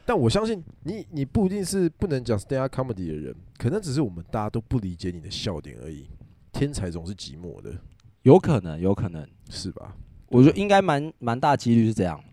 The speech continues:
Speaker 2: 因为他们那一天之后，后来另外一个聚会场所又叫我讲了一次。
Speaker 1: 我操！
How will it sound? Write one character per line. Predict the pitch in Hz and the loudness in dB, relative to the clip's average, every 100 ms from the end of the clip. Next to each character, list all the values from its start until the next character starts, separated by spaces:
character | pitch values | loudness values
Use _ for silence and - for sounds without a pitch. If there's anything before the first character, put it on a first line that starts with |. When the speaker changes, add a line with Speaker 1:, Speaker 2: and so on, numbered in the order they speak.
| - | 2
Speaker 2:
因 | 185 | 6
为 | |
他 | 196 | 6
们 | 185 147 - _ _ _ _ - | 4 0 -6 _ _ _ _ -6
那 | 165 170 | -2 -2
一 | |
天 | 180 170 156 | -2 -4 -4
之 | 156 147 | 0 4
后， | 147 | 4
后 | 127 165 | 4 4
来 | 123 113 _ _ | 2 0 _ _
另 | 160 160 | -4 2
外 | 147 | 4
一 | 131 | 4
个 | |
聚 | 123 139 | 2 4
会 | 127 127 | 4 4
场 | - 92 | 2 -2
所 | 98 90 90 | 0 0 4
又 | 117 113 | 4 4
叫 | 120 104 | 2 0
我 | 85 | 0
讲 | 80 85 | -4 -10
了 | 78 | -8
一 | 73 | -10
次。 | - 95 78 | -8 -8 2
Speaker 1:
我 | 127 117 | 2 2
操！ | - 175 147 127 - 123 | 0 0 -2 -4 -4 -6